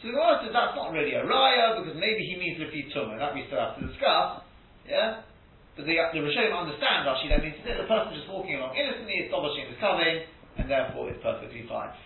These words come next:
I, I think, by the way, one of the big clues in Rashi there, although I'm not sure what to do with it yet, yeah, but I'm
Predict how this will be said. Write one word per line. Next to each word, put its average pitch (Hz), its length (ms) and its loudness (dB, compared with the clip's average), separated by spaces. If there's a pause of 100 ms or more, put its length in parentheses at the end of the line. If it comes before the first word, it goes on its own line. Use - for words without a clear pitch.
(120)
I, 180 320 0
I - 80 2
think, - 160 -2
by 170 160 4
the 165 80 -2
way, 151 80 2
one 170 240 -4
of 139 80 -6
the - 0 -
big 220 240 -2
clues 180 240 -4
in 147 160 -10
Rashi 131 400 2
there, 107 160 -2
although 127 160 2
I'm 135 160 2
not - 160 -8
sure 110 240 -6
what - 80 -16
to - 80 -16
do - 80 -4
with 101 160 -6
it 98 80 -14
yet, 98 320 -6 (720)
yeah, 135 400 -2 (480)
but - 80 -4
I'm 143 240 -4